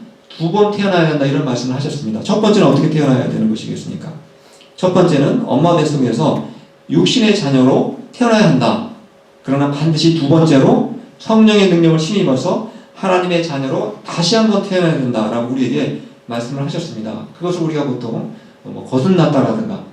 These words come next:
또는 born again 이런 단어를 보통 사용을 하게 됩니다. 따라서 우리가 약속의 자녀란 어떤 사람을 말하는 것인고 하면 바로 약속의 자녀란 인간의 능력과 인간의 계획이 아니라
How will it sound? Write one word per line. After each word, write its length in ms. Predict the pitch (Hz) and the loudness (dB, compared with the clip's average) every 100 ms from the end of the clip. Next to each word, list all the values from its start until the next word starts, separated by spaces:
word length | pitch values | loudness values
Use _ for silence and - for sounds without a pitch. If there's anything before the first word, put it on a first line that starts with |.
| - _ - | -20 _ -4
또는 300 | 135 139 - | 0 0 0
born 280 | 143 185 185 | 2 4 4
again 260 | 160 120 139 | 4 2 2
이런 260 | 156 151 120 | 2 2 0
단어를 400 | 120 120 - 127 | 0 2 0 0
보통 280 | 120 123 | -2 -4
사용을 340 | 131 185 147 143 | -2 -2 -2 0
하게 140 | 165 | -2
됩니다. 320 | 160 104 98 - - - - - _ _ _ _ _ _ _ _ _ _ _ | -2 -4 -6 -10 -14 -20 -20 -20 _ _ _ _ _ _ _ _ _ _ _
따라서 280 | 180 190 190 | -2 0 2
우리가 580 | 147 131 143 - - - - - - | 2 4 2 2 -2 -8 -16 -20 -10
약속의 440 | 113 - 220 208 180 | -8 -6 0 2 2
자녀란 320 | 160 160 160 | 2 2 0
어떤 240 | - 185 170 | -2 -4 -2
사람을 260 | 170 156 | 0 0
말하는 360 | 120 113 120 120 | -2 -2 -2 -4
것인고 320 | 110 117 113 | -6 -6 -8
하면 400 | 110 110 - - - - - | -2 0 0 -2 -8 -18 -6
바로 220 | 139 147 | 2 4
약속의 440 | 131 123 - 208 170 | 4 2 4 4 6
자녀란 540 | 143 135 147 226 - - - - | 6 4 4 2 0 -8 -18 -4
인간의 520 | 160 208 208 196 190 | 0 4 4 4 4
능력과 440 | 185 185 180 180 160 | 4 4 2 4 4
인간의 420 | 165 170 165 160 | 4 4 4 4
계획이 300 | 147 180 180 | 4 4 4
아니라 540 | 139 123 143 - - | 4 4 4 2 0